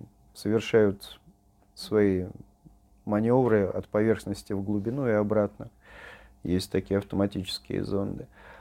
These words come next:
Их, э, промеряют, э,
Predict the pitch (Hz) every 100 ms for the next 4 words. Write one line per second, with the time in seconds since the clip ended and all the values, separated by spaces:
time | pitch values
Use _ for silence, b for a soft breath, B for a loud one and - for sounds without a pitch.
0 | B _ - 175 190 - - 110 113 110
1 | 107 104 - 117 131 135 135 120 104 95
2 | - - 104 104 104